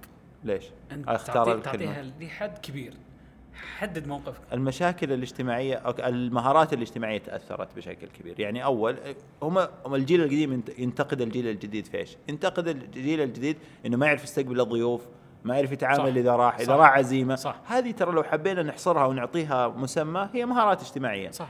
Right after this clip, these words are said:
Speaker 1: ليش؟ لأنه خلاص صار منعزل ومنطوي، يتعامل مع الناس من وراء حجاب، يعني يا إما ش-،
Speaker 2: صح.
Speaker 1: شاتينج، يا إما أوكي.
Speaker 2: طب الحين مع السناب شات، مع الانستغرام، ما تحس المفروض تطور الموضوع؟
Speaker 1: للأسف الشديد هذه ما تعتبر مهارات اجتماعية.
Speaker 2: ما تعتبر.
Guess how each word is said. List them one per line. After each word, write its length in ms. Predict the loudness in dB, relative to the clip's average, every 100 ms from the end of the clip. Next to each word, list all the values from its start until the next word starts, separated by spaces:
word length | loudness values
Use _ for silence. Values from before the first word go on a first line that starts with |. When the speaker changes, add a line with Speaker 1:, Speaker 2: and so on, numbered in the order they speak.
| -6
Speaker 1:
ليش؟ 320 | 0 0 0
لأنه 180 | -4 -2
خلاص 320 | 2 2 4
صار 120 | 2
منعزل 460 | 2 0 0 0 0
ومنطوي، 400 | -2 0 0 0
يتعامل 380 | 0 2 2 0
مع 160 | -2
الناس 400 | -2 0 0 -2 -16 -6
من 100 | 0
وراء 240 | 2 2 2
حجاب، 440 | -2 -2 -4 -4
يعني 140 | -14 -4
يا 180 | 0 0
إما 180 | 0 -4
ش-، 120 | -6 -20 -20 -6
Speaker 2:
صح. 20 |
Speaker 1:
شاتينج، 420 | -2 -2 -2 -2
يا 120 | -2
إما 280 | -2 -4 -4
أوكي. 220 | -4 -4
Speaker 2:
طب 180 | -4 -4
الحين 440 | -4 -6 -6 -4 -2
مع 200 | -2 -4
السناب 460 | -6 -10 -8 -8
شات، 540 | -8 -6 -4 -4 -6 -10
مع 220 | -8 -8
الانستغرام، 840 | -10 -8 -8 -10 -10 -8 -8 -8
ما 100 | -8 -10
تحس 280 | -12 -10 -8
المفروض 320 | -8 -8 -10 -16 -20 -20 -20 -20
تطور 520 | -8 -2 -2 0 -4 -4
الموضوع؟ 340 | -12 -12 -12 -14 -18 -20 -14
Speaker 1:
للأسف 480 | -8 -6 -4 -6 -8
الشديد 300 | -8 -4 -4
هذه 200 | -2 -4
ما 100 | -4
تعتبر 360 | -6 -6 -6 -6
مهارات 320 | -4 -6 -6
اجتماعية. 400 | -12 -12 -12 -4
Speaker 2:
ما 100 | -4
تعتبر. 320 | -4 -10 -16